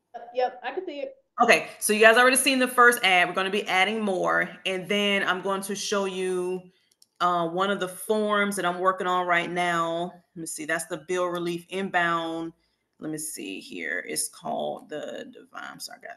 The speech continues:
Speaker 2: I got a lot of stuff I'm, <laughs> I got going. Bear with me one second. Let me see. Um, where's the form I sent? Let's see. Here we go. All right, Divine outbound call form. So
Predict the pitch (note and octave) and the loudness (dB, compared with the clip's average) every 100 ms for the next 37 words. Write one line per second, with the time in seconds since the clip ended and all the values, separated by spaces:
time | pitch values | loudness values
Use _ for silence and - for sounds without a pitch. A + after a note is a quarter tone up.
0 | _ E3 - - - - - - - - | _ -12 -10 -12 -12 -12 -14 -16 -16 -20
1 | - - - _ F#3 - - - - A#3+ | -20 -20 -20 _ -16 -8 0 2 6 6
2 | E3+ F3+ F#3 F3 F3 D#3+ E3 E3 - D3+ | 6 2 4 4 4 -2 -2 -4 0 -2
3 | - C#3+ - - D#5 D5 A#4+ F#4+ D#4+ G3+ | 0 -6 -8 -8 -4 0 0 -4 -6 -6
4 | F#3 F3 - D#3+ - - F3+ F#3 F#3+ F#3+ | -4 -6 -8 -8 -8 -8 -6 -6 -6 -6
5 | F#3+ F#3 F#3 F3 F3 E3+ E3 E3+ D#3 - | -8 -10 -12 -16 -14 -14 -12 -16 -20 -20
6 | - - - - - - - - F3 _ | -20 -20 -20 -20 -16 -14 -14 -16 -20 _
7 | F3 E3 - - F3 F3 - F3 _ _ | -20 -20 -18 -18 -18 -16 -16 -18 _ _
8 | _ _ E3+ C3+ C3 C#3 D3 - D#3+ C#3+ | _ _ 0 0 0 -6 -8 0 4 4
9 | C#3+ D3 - - _ E3+ D#3+ E3 E3+ F3 | 2 -6 -12 -20 _ -4 2 8 8 8
10 | F3+ E3+ F3 - E3+ D#3 E3 D#3 D#3 D#3 | 4 0 0 4 4 4 2 4 2 -2
11 | D#3 - _ - - D#3+ D#3 D3+ - - | -6 -12 _ -18 2 6 6 2 -6 -2
12 | D#3 D3 D#3 G3 F3 E3+ | 2 2 2 4 6 4